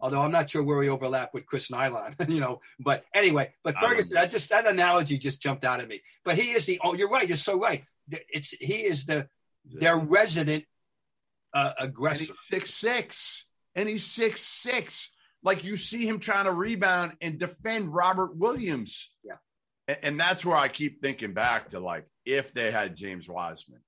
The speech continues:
Speaker 2: if they had
Speaker 1: Oh,
Speaker 2: a healthy
Speaker 1: yeah, man.
Speaker 2: James
Speaker 1: Oh,
Speaker 2: Wiseman,
Speaker 1: oh, that'd be
Speaker 2: seven one. Like, he could be Robert Williams.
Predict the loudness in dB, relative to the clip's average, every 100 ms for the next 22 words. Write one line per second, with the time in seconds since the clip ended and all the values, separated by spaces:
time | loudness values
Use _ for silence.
0 | -10 -6 -6 -4 -4 0 0 0 -4 -10
1 | -12 -12 -12 -14 -10 -10 -8 -12 -20 -20
2 | -8 0 4 4 4 0 -4 _ -4 0
3 | -2 -2 0 2 2 0 -8 _ _ _
4 | -2 -2 -4 -16 -16 _ -8 -6 0 -2
5 | 0 -2 0 4 4 4 0 0 2 2
6 | -2 -12 -18 -18 -18